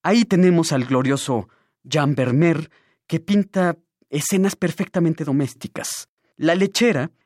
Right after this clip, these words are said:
es un cuadro de proporciones mínimas, cuarenta y cinco por cuarenta y un centímetros, que representa a una mujer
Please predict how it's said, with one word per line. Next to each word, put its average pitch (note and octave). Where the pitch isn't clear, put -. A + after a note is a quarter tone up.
es C3
un F3
cuadro E3
de C#3+
proporciones F#3+
mínimas, C#3+
cuarenta A2+
y A2
cinco D3+
por A2
cuarenta G#2+
y A2
un B2
centímetros, -
que E3
representa G#3+
a A3+
una A3
mujer G3+